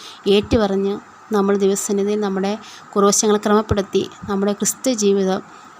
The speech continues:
മുന്നോട്ട് കൊണ്ടുപോകണം. അങ്ങനെയുള്ളൊരു ഭാഗ്യമാണ് പൗലോസ് ഒനോസിമോസിന് തുറന്നു കൊടുക്കുന്നത്. ആ ഒനോസിമോസ്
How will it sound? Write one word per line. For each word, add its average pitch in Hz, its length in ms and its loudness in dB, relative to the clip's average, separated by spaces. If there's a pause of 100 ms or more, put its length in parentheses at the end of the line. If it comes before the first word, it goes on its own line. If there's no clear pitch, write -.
(160)
മുന്നോട്ട് 196 360 2
കൊണ്ടുപോകണം. 190 720 -4 (720)
അങ്ങനെയുള്ളൊരു 226 480 2
ഭാഗ്യമാണ് 214 720 2 (200)
പൗലോസ് 208 640 2 (300)
ഒനോസിമോസിന് 214 840 4
തുറന്നു 190 260 2
കൊടുക്കുന്നത്. 180 580 -2 (640)
ആ 202 80 2
ഒനോസിമോസ് 208 840 2